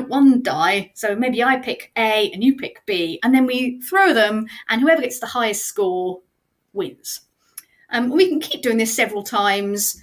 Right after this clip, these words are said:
And of course, either of us could win 'cause there's different numbers on the dice. We can keep doing this a few times and we can work out which,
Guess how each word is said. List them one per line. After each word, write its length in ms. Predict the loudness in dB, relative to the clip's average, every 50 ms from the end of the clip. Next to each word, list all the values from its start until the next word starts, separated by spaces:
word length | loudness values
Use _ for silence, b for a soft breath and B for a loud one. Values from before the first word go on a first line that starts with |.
| b b _
And 100 | -10 -4
of 60 | 0
course, 280 | 0 0 0 -2 -4 2
either 220 | 4 4 4 4
of 80 | 2 0
us 100 | -4 -6
could 140 | -8 -6 -4
win 220 | -2 2 2 2
'cause 120 | 2 0
there's 160 | -4 -6 -6 -8
different 260 | -12 -14 -12 -12 -10
numbers 240 | -10 -8 -8 -8 -8
on 160 | -8 -8 -8
the 60 | -6
dice. 400 | -4 -2 -2 -2 -2 -2 -4 B B B B B B B B B
We 80 | 0 2
can 80 | 4 6
keep 200 | 6 4 4 4
doing 180 | 6 6 8
this 140 | 6 6 2
a 40 | -2
few 180 | -6 -8 -8
times 440 | -8 -4 0 2 2 4 2 2 2
and 80 | 2 2
we 80 | 2
can 180 | 2 2 2 2
work 160 | 2 2 2
out 220 | 0 0 0 0 -2
which, 260 | -2 -2 -2 -6